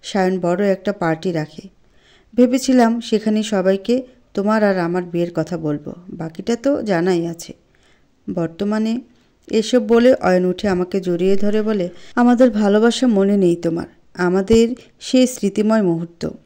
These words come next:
আমি হালকা হেসে বলি, "কালকের কথা মনে না থাক, আজ তো আমি তোমার পাশে আছি, তোমাকে ভালোবাসি। অতীতের মুহূর্তগুলো আমরা আবার কাটাবো একসাথে, আর এগুলো কখনো ভুলবো না।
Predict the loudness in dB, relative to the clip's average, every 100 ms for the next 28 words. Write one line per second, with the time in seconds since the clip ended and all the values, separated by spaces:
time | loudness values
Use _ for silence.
0 | _ _ -4 0 0 0 -2 -2 -2 -2
1 | -2 -2 -2 -2 -6 -16 _ _ 2 2
2 | 2 2 2 2 2 2 2 2 2 0
3 | -4 -12 -14 _ _ -4 -4 -4 0 2
4 | 4 4 2 0 -2 -4 -6 -4 -6 -8
5 | -16 -20 _ -4 -4 0 -2 0 -2 -2
6 | -4 -8 -16 _ _ _ _ _ 0 2
7 | 2 2 4 4 2 0 0 2 2 2
8 | 0 -2 0 0 2 2 0 -2 -2 0
9 | 0 0 -4 -10 -10 -16 _ _ _ _
10 | _ 0 2 2 2 2 2 0 0 0
11 | 0 -2 -2 -4 -4